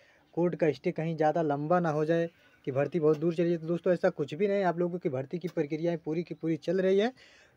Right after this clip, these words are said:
सुरेश कुमार नवल जी ने आज जो बात बताई है, मैं आप लोगों को बताता हूं। तो दोस्तों, वीडियो शुरू करने से पहले मेरा आपसे एक ही रिक्वेस्ट है, अगर आप मेरे चैनल पे नए हैं तो प्लीज़ चैनल को लाइक कर लीजिए, सब्सक्राइब कर लीजिए और बेल आइकन दबा लीजिए। इससे क्या होगा दोस्तों,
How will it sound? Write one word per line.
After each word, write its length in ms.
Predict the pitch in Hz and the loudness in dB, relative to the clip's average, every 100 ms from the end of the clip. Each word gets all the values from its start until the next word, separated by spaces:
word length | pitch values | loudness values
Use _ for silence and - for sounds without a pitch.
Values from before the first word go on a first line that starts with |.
| - | 0
सुरेश 220 | 160 185 | 2 2
कुमार 280 | - 175 175 | 2 0 2
नवल 300 | 170 165 185 | 2 2 0
जी 100 | 175 | 2
ने 120 | 180 | 0
आज 140 | 175 170 | 0 0
जो 160 | 156 | -2
बात 340 | 143 139 151 147 | -2 0 0 0
बताई 340 | 139 143 180 | -2 2 2
है, 120 | 190 | 2
मैं 140 | 208 165 | 0 -2
आप 100 | 147 | 0
लोगों 180 | 156 170 | -2 -2
को 80 | 165 | -2
बताता 340 | 139 139 170 | -2 -2 -2
हूं। 100 | 185 | -4
तो 100 | 170 | -4
दोस्तों, 280 | 156 - 170 | -6 -4 -6
वीडियो 260 | 143 160 | -4 -4
शुरू 180 | 165 175 | -4 -4
करने 240 | 180 170 175 | -2 -2 -4
से 120 | - | -4
पहले 180 | 165 165 | -4 -4
मेरा 180 | 165 | -2
आपसे 220 | 156 - 151 | -4 -2 -6
एक 60 | 131 | -2
ही 60 | 190 | -2
रिक्वेस्ट 340 | 196 185 - | 0 -2 -2
है, 100 | 233 - - - - _ | -6 -8 -20 -20 -20 _
अगर 200 | 151 175 | 0 2
आप 100 | 180 | 2
मेरे 200 | 170 175 | 2 0
चैनल 260 | 175 165 175 | 0 -2 0
पे 140 | 175 | 0
नए 280 | 156 143 196 | 0 2 2
हैं 240 | 202 247 294 - - _ _ | 2 0 -2 -12 -20 _ _
तो 80 | 156 | -4
प्लीज़ 280 | 175 202 233 | 2 2 2
चैनल 220 | 190 190 | 0 2
को 100 | 180 | 2
लाइक 260 | 151 185 | 4 2
कर 120 | 190 196 | 2 0
लीजिए, 220 | 190 202 | 2 0
सब्सक्राइब 480 | 160 139 151 170 190 | -2 -4 -2 -2 0
कर 80 | |
लीजिए 220 | 190 190 190 | 0 2 2
और 60 | |
बेल 160 | 156 151 | 2 0
आइकन 300 | 147 202 208 | 0 -2 -2
दबा 220 | 147 143 135 | -2 0 0
लीजिए। 280 | 120 120 127 _ _ _ | -4 -8 -12 _ _ _
इससे 240 | 170 - 180 | -6 -2 2
क्या 180 | 214 208 | 6 8
होगा 180 | 196 | 6
दोस्तों, 380 | 208 190 240 262 | 4 2 2 0